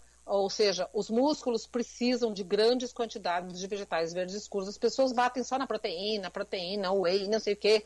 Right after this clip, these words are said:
proteína, proteína. Vegetais verdes escuros são fundamentais. Lembrando que quando cozidos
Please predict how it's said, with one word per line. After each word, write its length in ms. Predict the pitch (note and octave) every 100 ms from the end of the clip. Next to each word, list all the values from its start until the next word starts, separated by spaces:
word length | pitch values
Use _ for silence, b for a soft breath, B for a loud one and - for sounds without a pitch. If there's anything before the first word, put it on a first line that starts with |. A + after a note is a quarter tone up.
| -
proteína, 280 | - G#3+ A3
proteína. 220 | G#3+ A3+ - _ _ -
Vegetais 580 | A#3+ C4 - C#4 F4 B3
verdes 320 | C#4+ C#4+ B3+
escuros 400 | C#4+ - C4+ D4
são 180 | D4+ C4+
fundamentais. 1040 | - D4+ E4 C4+ C#4+ D4 G#3 F3+ - - _ - _ B B B B - _ -
Lembrando 680 | G3+ A3+ B3+ B3 A#3 A3+ G#3
que 180 | - G3+
quando 300 | - F#3+ F3+
cozidos 960 | - F3 D3+ E3+ G#3 - D3+ - -